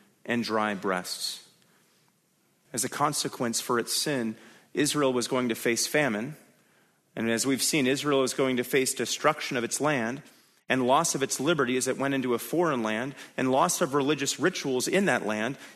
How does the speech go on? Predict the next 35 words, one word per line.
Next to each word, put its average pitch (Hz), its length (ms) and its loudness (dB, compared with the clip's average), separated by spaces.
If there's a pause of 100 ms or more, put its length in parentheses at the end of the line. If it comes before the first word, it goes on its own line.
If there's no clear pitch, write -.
and 139 140 2
loss 180 300 4
of 131 140 0
wealth 151 240 2
and 135 120 0
property 160 440 2
back 135 280 2
in 143 80 -2
the 117 120 0
homeland. 135 600 0 (320)
Next, 165 340 0
what 156 120 0
we're 147 100 2
gonna 135 160 0
see 131 280 0
is 120 100 0
that 123 180 0
Israel 143 400 0
was 120 180 -2
gonna 120 200 -2
face 120 340 -2
this - 240 -4
crisis - 800 -2 (320)
of 110 140 -2
infertility, 113 800 -2 (560)
as 127 240 2
long 139 260 2
as 120 200 0
the 113 180 -2
loss 123 420 2
of, 107 180 -4 (120)
of 104 120 -4
young, 127 520 -2 (340)
innocent 123 480 0
lives, 98 580 -4